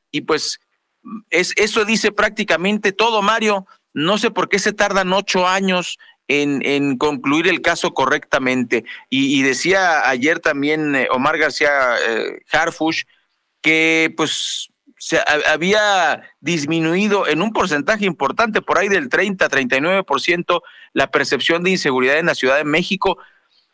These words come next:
Pues no sé dónde hicieron las encuestas, Mario. Yo no creo que la gente se sienta segura en la Ciudad de México, empezando por el metro, ¿no? Eh, eh, y, y, pues, los asaltos que ha habido a las joyerías, no sé de dónde sale este número, me, me llama mucho la atención, pero,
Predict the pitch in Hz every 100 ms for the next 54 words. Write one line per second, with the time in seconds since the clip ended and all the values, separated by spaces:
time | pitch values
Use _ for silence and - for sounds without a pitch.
0 | _ 139 120 139 139 180 190 202 165 190
1 | 196 143 131 123 208 226 185 190 254 302
2 | _ _ - _ _ _ _ _ - 220
3 | 208 294 190 208 185 147 202 185 139 190
4 | 190 160 143 180 190 156 143 143 160 175
5 | 180 190 196 185 - - - 135 135 147
6 | 175 202 208 139 131 160 202 208 349 _
7 | _ _ _ _ 185 135 160 - - 120
8 | 120 - 120 117 120 120 - 135 131 135
9 | 139 127 - _ _ 131 139 151 143 175
10 | 190 175 - 165 185 180 147 - 135 123
11 | 139 196 175 127 143 175 - 185 170 147
12 | 156 165 185 165 160 139 127 147 156 143
13 | - - - _ 120 127 123 123 123 143
14 | 156 151 160 156 131 127 123 175 196 160
15 | 131